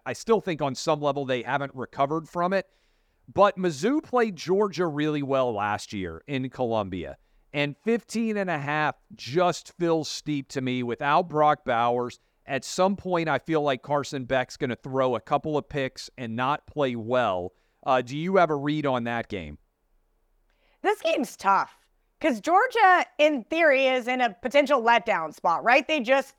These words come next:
Speaker 2: throttled their big rival, Florida. And then on the flip side, do you really wanna go against, well, in my number one team in the nation, not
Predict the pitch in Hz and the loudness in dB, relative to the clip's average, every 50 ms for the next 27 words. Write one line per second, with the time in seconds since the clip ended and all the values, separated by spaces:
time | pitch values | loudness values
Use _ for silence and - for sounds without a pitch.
0 | _ - 226 226 240 254 254 247 254 240 220 202 185 175 - _ _ _ _ _ | _ -6 -2 2 6 6 6 6 6 4 2 0 -2 -6 -12 _ _ _ _ _
1 | _ _ - - 240 233 190 240 247 226 208 220 214 208 214 214 202 202 190 - | _ _ -2 0 0 2 2 2 2 2 4 4 4 4 4 2 2 0 -2 -4
2 | - 190 190 196 190 180 165 - - - - _ _ _ _ _ _ _ - 285 | -4 0 2 2 2 2 0 -4 -10 -12 -16 _ _ _ _ _ _ _ 0 4
3 | 311 330 349 381 381 359 - - 311 359 359 339 330 247 - - 320 359 427 453 | 4 6 6 4 2 0 0 0 2 2 2 2 0 -2 -4 -2 2 2 2 2
4 | 440 - - - 339 330 311 302 302 302 294 285 277 302 - _ _ _ _ _ | 2 -2 -2 2 4 6 6 6 6 6 4 4 2 0 -4 _ _ _ _ _
5 | _ _ _ _ _ _ _ _ _ _ - 277 330 339 311 311 302 254 226 240 | _ _ _ _ _ _ _ _ _ _ -2 0 2 2 2 2 0 0 2 4
6 | 302 339 370 440 440 349 277 285 302 302 214 160 208 226 262 294 269 208 240 262 | 4 6 6 4 2 2 2 2 2 0 0 0 0 2 4 4 4 4 2 0
7 | 254 - - - 170 170 170 - - - 160 156 160 196 240 285 302 302 262 220 | -2 -2 -6 -6 -4 -4 -4 -4 -8 -12 -8 -4 0 2 4 4 4 4 2 2
8 | 190 175 170 160 156 160 156 160 - 180 165 160 151 160 165 165 156 151 151 151 | 0 0 -2 -4 -2 -4 -4 -4 -4 -6 -6 -4 -6 -6 -6 -6 -6 -6 -6 -8
9 | - - 175 202 247 254 254 285 330 - | -6 -6 -6 -4 -2 2 2 2 2 2